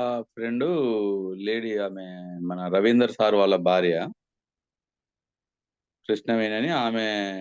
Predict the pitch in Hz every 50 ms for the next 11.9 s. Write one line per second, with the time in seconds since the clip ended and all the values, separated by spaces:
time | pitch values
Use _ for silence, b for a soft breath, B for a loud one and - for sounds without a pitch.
0 | 92 92 92 87 87 - 104 104 101 98 98 98 98 101 101 101 101 - 135 123
1 | 120 110 - - 107 104 101 98 - 92 92 87 - - 87 85 87 85 - -
2 | 87 90 87 90 - 95 - _ 98 95 90 90 92 98 101 95 98 98 98 95
3 | 92 87 87 80 82 85 87 85 80 78 80 78 80 - - _ _ _ _ _
4 | _ _ _ _ _ _ _ _ _ _ _ _ _ _ _ _ _ _ _ _
5 | _ _ _ _ _ _ _ _ _ _ _ _ _ 123 120 120 120 117 110 107
6 | 104 101 104 104 98 95 92 95 92 90 92 92 95 95 98 95 98 101 95 -
7 | - 127 127 - 101 95 90 - 98 98 98 113 139 156 147 123 104 95 90 87
8 | 85 85 82 82 80 - _ _ _ _ _ _ _ - 101 98 95 98 95 95
9 | 95 95 92 90 - 98 98 98 - - 101 98 95 90 - 90 - - _ 139
10 | 143 143 120 104 98 98 98 98 98 95 98 95 92 - - 92 90 87 90 87
11 | 87 87 82 82 92 95 - 180 180 - - 87 82 - - - -